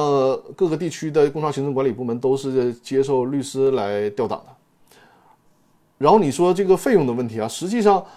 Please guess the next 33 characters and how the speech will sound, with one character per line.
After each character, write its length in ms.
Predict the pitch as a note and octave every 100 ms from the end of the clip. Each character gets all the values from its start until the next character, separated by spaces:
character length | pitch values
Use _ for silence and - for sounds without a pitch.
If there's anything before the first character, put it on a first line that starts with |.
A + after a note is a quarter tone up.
| - - _ -
你 100 | C#3+
要 140 | A3
是 160 | A#3 - - _
只 260 | - B2+
是 180 | A#2 A#3
请 500 | - - B2+ A2 C3+
律 120 | A3+ F#3
师， 400 | - G3 A#3 G#3 _ _ _ _ _ _ _ _ _ _ _ _ _
只 140 | - C3+
提 220 | - E3
供 180 | A#3 A#3
这 140 | A3
个 100 | G3+
调 220 | F#3+ A#3
取 100 | D#3+ A#2
工 200 | A2 G3+
商 140 | A#3+
档 140 | A2
案 140 | B2+ B3+
的 120 | E3
服 200 | - G#2
务 60 | A2+
的 80 |
话， 160 | G#2 G2
它 160 | - A#2+
的 60 |
费 160 | A#2 C3+
用 180 | G#2+ G2+ -
不 80 | G2+
会 100 | D3
太 140 | C3
高 220 | G2+ F2+
的。 60 | F2+